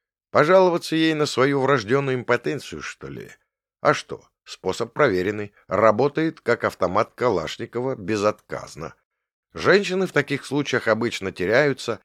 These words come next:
и начинают относиться ко мне убогому очень бережно и порой с далеко заходящим состраданием. Но нет, не тот вариант. Слишком уж пожилая и словоохотливая она женщина, эта баба Люба.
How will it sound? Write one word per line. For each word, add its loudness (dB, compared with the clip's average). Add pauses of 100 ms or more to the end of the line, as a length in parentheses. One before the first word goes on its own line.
(100)
и -2
начинают 4
относиться 0
ко 2
мне -2
убогому 0 (300)
очень -2
бережно -4 (160)
и -8
порой 2
с -6
далеко -2
заходящим -4
состраданием. -10 (800)
Но -2
нет, -4 (260)
не 0
тот -4
вариант. -6 (420)
Слишком -2
уж -6
пожилая 2
и -8
словоохотливая -4
она -8
женщина, -6
эта -12
баба -6
Люба. -6